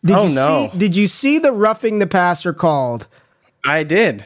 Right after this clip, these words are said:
Speaker 1: on Grady Jarrett against Tom Brady, which extended that drive? And I talked about this. I was on the Bleacher Report stream, uh, doing their week three story, week five storylines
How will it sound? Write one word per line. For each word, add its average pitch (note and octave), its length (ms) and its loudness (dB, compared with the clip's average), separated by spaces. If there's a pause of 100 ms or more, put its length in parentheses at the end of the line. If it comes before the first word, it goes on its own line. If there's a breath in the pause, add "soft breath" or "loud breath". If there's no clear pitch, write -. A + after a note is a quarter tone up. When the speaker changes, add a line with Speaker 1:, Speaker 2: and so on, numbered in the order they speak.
(140)
Speaker 1:
on F#3 240 2
Grady G#3 340 0
Jarrett D#3+ 440 2
against E3+ 320 0
Tom G#3 300 2
Brady, E3+ 280 2
which E3 200 -2
extended F3 440 0
that D#3+ 180 -2
drive? C#3 440 0 (340 soft breath)
And G3 460 2
I G3+ 80 2
talked A#3+ 320 -4
about G#3 280 0
this. G3 140 -2
I G3 80 2
was F#3+ 140 -2
on G3 80 2
the F3 60 4
Bleacher G3 360 0
Report F3+ 400 2
stream, E3+ 580 2
uh, D#3 180 2
doing E3+ 280 2
their D#3+ 140 4
week D#3+ 240 0
three E3 180 2
story, D#3+ 360 2
week F#3 200 0
five F#3+ 260 0
storylines D#3+ 840 0